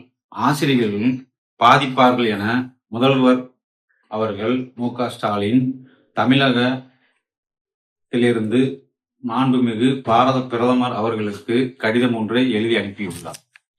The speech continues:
தகுதியுள்ள ஆசிரியர்கள் தேர்ச்சியில் வெற்றி பெற்று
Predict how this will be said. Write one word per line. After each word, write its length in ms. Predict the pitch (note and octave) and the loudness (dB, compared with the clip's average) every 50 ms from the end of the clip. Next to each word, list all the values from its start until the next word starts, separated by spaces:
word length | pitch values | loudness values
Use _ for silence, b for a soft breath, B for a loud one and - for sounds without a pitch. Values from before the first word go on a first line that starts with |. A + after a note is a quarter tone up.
| _ _ _ _ _ _ _ _ _ - | _ _ _ _ _ _ _ _ _ -4
தகுதியுள்ள 580 | A#2 A#2+ B2 C#3+ D#3 D#3 D#3+ D3+ D3+ D3+ D3 C3 | -2 0 0 2 2 4 2 2 2 4 4 4
ஆசிரியர்கள் 680 | A#2+ B2+ B2 - A2+ G#2 G2+ G2 G2 F#2+ A2+ B2+ C3+ C3+ - - - _ _ _ _ _ _ _ _ _ _ - | 4 4 0 -2 -4 -4 -2 -4 -4 -2 0 0 0 -2 -4 -8 -18 _ _ _ _ _ _ _ _ _ _ 2
தேர்ச்சியில் 680 | B2 C#3 D#3 D3+ C3+ - - B2+ A#2+ A#2+ B2+ C3 B2+ | 2 4 4 2 0 -4 -2 0 2 4 4 2 2
வெற்றி 340 | B2 A#2+ B2 - - D#3+ C#3+ | 0 0 -2 0 0 0 0
பெற்று 600 | B2 A#2+ - - - G#2 A#2+ C3 C3 B2 - _ | 0 0 -2 -4 -2 0 2 2 2 0 -4 _